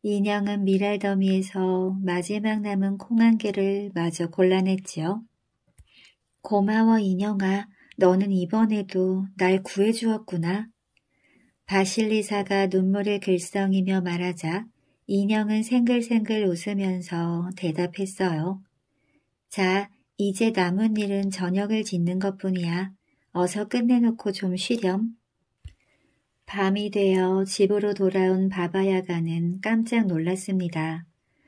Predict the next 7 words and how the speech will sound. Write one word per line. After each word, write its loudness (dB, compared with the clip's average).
바실리사가 0
그 2
많은 -2
일을 0
다 -8
해놓았으니까 0
말이에요. -2